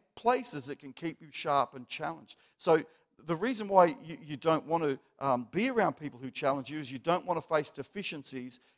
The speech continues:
'cause it means effort. Because you get fatigued, you get tired, you get, "Well, I don't wanna have to learn another thing." And so often I see people having these disconnect points, we'll look at them in a moment, where they disconnect from the,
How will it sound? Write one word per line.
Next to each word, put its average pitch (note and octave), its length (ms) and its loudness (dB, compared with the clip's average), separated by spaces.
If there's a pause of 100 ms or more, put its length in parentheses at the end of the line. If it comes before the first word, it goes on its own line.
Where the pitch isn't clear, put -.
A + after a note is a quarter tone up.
'cause D3+ 200 -2
it D3 140 -8
means D3 400 -2
effort. C#3+ 360 -10 (560)
Because E3 220 0
you E3+ 60 -4
get D#3+ 200 2
fatigued, E3 640 0
you D3 80 -10
get D#3+ 240 -2
tired, F3 520 2
you D3 60 -18
get, E3+ 140 -2 (240)
"Well, G3+ 220 8
I A3 80 6
don't A3 140 4
wanna G#3+ 200 -2
have F#3+ 160 -6
to F#3 120 -4 (260)
learn G#3 360 8
another F#3 300 2
thing." F#3+ 320 -6 (260)
And F3 160 -2
so A#3 280 6
often A3 300 2
I D#3 80 0
see D#3+ 200 -6
people D#3+ 340 -10
having C#3+ 240 -6
these C3+ 200 -4
disconnect F#3+ 580 -4
points, C#3+ 280 -6
we'll C#3 100 -16
look E3 160 -8
at - 80 2
them D3+ 160 -6
in B2 60 -12
a A#2+ 40 -10
moment, D3+ 360 -6 (300)
where F3 140 8
they D#3 160 10
disconnect A3 760 4
from D#3+ 240 8
the, C#3+ 120 4